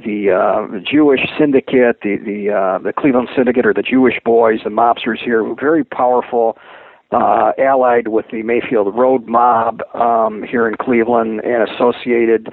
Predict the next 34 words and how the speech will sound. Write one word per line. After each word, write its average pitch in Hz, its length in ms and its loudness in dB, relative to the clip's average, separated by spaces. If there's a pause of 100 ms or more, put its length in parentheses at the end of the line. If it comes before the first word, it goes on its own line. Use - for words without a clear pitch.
(340)
uh, 113 160 0
closely 120 640 -2
with 101 260 0
the, 98 500 2
uh, 90 800 0
mega 143 360 0
mobsters 113 640 0
like 110 160 0
Lucky 120 300 0
Luciano 113 880 0 (580)
and, 113 340 -2
and, 113 280 -4
uh, 107 220 2
Meyer 110 300 4
Lansky 110 640 0
in, 113 240 -4
in 120 140 -6
New 113 60 -4
York. 110 500 0
So 113 200 0
at - 220 0
one 165 280 0
time, 170 360 2
Cleveland 147 380 0
was 110 100 -4 (280)
really 143 360 2
highly, 165 540 0
highly 123 380 0
ranked 113 460 -2 (440)
among, 117 440 0 (180)
among 120 340 0
the, 107 300 0
uh, 101 440 -2
crime 117 360 0